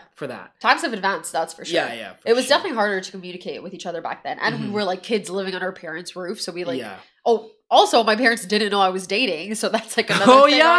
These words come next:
Speaker 2: on top of
Speaker 1: Why
Speaker 2: it.
Speaker 1: don't you, why don't you tell them that?
Speaker 2: <laughs> Oh my God, wait, let's talk, oh, wait. <laughs>
Speaker 1: Yeah, yeah,
Speaker 2: I
Speaker 1: sorry,
Speaker 2: get
Speaker 1: sorry. Yeah, yeah, yeah.
Speaker 2: Let's
Speaker 1: What's up?
Speaker 2: talk about the breakup first.
Speaker 1: Oh, right, right, right.
Speaker 2: <laughs> 'Cause we're gonna sidetrack.
Speaker 1: Yeah, yeah.
Speaker 2: Because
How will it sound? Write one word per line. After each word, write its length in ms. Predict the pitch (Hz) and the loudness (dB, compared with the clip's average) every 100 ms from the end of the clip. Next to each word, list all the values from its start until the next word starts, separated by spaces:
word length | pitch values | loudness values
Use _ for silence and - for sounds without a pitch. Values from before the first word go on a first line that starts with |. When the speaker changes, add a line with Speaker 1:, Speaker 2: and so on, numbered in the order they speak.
| 349 | 4
Speaker 2:
on 40 | |
top 300 | 285 240 233 | 2 -2 -4
of 140 | 208 | -8
Speaker 1:
Why 140 | 190 427 | -2 -2
Speaker 2:
it. 100 | - | -2
Speaker 1:
don't 20 | |
you, 200 | 427 330 | -4 -4
why 80 | 302 | -4
don't 100 | 427 | -2
you 80 | 392 | -2
tell 180 | 370 302 | -2 -2
them 100 | 247 | 2
that? 220 | 233 220 | 4 6
Speaker 2:
<laughs> 80 | 370 | 6
Oh 200 | 523 - - | 6 2 -2
my 80 | 453 - 392 - | -2 2 0 0
God, 100 | 302 | -2
wait, 220 | 262 311 | -2 0
let's 240 | 214 247 - | 0 0 2
talk, 100 | 427 440 | 2 4
oh, 120 | 285 | 4
wait. 220 | 311 185 - | 4 2 -2
<laughs> 40 | |
Speaker 1:
Yeah, 380 | 233 285 175 156 | 2 6 6 6
yeah, 100 | 139 | 4
Speaker 2:
I 40 | |
Speaker 1:
sorry, 200 | 135 170 | 0 0
Speaker 2:
get 120 | 143 | 0
Speaker 1:
sorry. 120 | - 571 | -4 -6
Yeah, 80 | |
yeah, 80 | 571 | -4
yeah. 140 | 554 539 | -4 -4
Speaker 2:
Let's 80 | 359 | 2
Speaker 1:
What's 260 | 294 - | 4 4
up? 140 | 330 330 | 2 2
Speaker 2:
talk 60 | |
about 200 | 285 262 | 2 0
the 80 | 226 | 0
breakup 380 | 220 240 233 196 | 0 0 0 -4
first. 360 | 202 170 320 - | -2 -2 -2 2
Speaker 1:
Oh, 140 | 170 180 | 4 4
right, 200 | 180 165 | 4 2
right, 80 | 160 | 2
right. 140 | 151 | 4
Speaker 2:
<laughs> 20 | |
'Cause 180 | - - | 4 6
we're 180 | 440 381 | 6 8
gonna 160 | 320 254 | 4 4
sidetrack. 380 | 214 190 - - | 0 -2 -10 -12
Speaker 1:
Yeah, 160 | 143 120 | -14 -14
yeah. 140 | 120 | -8
Speaker 2:
Because 320 | 220 311 320 | -2 2 2